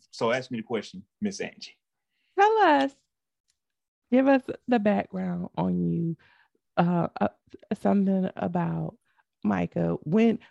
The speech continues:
Speaker 2: when you figured out you were a nerd and the process, and now as an adult, how you're keeping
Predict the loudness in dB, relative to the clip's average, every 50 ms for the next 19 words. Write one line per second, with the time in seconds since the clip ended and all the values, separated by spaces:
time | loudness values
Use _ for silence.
0 | _ _ -4 -2 -2 0 0 2 2 2 2 0 -2 -2 -2 -2 0 -2 -2 -2
1 | -2 -2 -4 -4 -6 -8 -10 -14 _ _ _ _ _ -2 2 2 4 4 4 4
2 | 4 2 2 2 0 0 -2 -2 -4 -4 -6 -8 -10 -14 _ _ _ _ _ _
3 | _ _ _ _ _ _ _ -4 -4 -2 -2 -4 -8 -4 -2 -2 -2 -2 -4 -4
4 | -2 -2 -2 -2 -2 -4 -8 -12 -20 _ _ _ _ _ _ _ 2 2 4 4
5 | 2 2 2 0 -2 -2 -4 -8 _ _ -2 0 0 0 0 0 -2 -4 -4 -8
6 | _ _ -2 0 0 0 -2 -4 -4 _ 0 2 2 2 2 0 -2 -4 _ _
7 | _ _ _ _ _ _ _ _ _ _ _ _ _ _ _ -2 0 2 2 2
8 | 0 0 -2 -2 -2 -4 -8 -10 -8 -6 -6 -6 -2 _ 0 2 2 2 0 -2
9 | -4